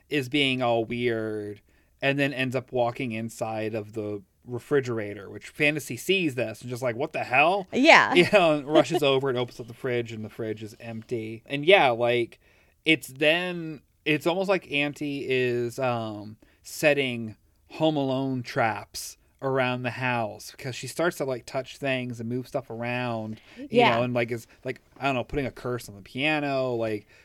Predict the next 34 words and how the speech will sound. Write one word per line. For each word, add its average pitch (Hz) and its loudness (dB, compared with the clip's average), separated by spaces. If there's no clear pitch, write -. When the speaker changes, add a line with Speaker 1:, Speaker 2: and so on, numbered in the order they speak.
Speaker 1:
so, 127 2
Speaker 2:
Yeah. - -20
Speaker 1:
so 139 0
it's 127 -2
obvious 175 2
that 139 -10
she's 127 -10
setting 160 2
up 131 -2
the 139 2
doom 117 -4
for 120 -2
each 123 -8
one 113 -4
of 104 -8
the 104 -8
Speaker 2:
<laughs> 107 -8
Speaker 1:
girls. - -6
Speaker 2:
I 202 2
also 214 0
like 190 0
to 180 -10
note 175 -2
that, 165 -2
um, 165 -4
cat - -2
music 180 -4
is 156 -4
playing 151 -6
during 147 -6
this 139 -8
part 156 -8
as 147 -8
well. 156 0